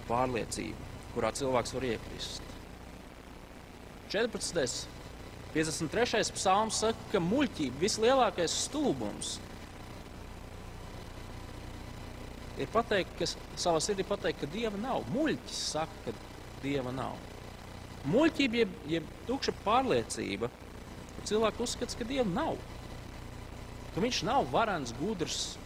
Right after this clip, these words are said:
valdnieks. Viņš nav labs. Pravietis Iesai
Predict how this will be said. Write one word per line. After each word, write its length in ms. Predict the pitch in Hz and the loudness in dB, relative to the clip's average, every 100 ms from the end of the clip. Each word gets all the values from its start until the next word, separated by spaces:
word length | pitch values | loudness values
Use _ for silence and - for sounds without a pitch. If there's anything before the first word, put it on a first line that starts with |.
| - - | -12 -4
valdnieks. 720 | 139 185 147 117 - - - - - - - - | 0 2 2 -2 -4 -8 -6 -6 -6 -10 -12 -12
Viņš 140 | - 123 | -6 2
nav 140 | 156 | 4
labs. 400 | 139 170 - - - - - - - - - - - - - - - - - - - | 6 4 0 -6 -6 -8 -12 -12 -12 -12 -12 -12 -12 -12 -12 -12 -12 -12 -10 -6 2
Pravietis 380 | 202 196 - 196 | 6 6 6 6
Iesai 380 | 233 - 190 | 6 6 6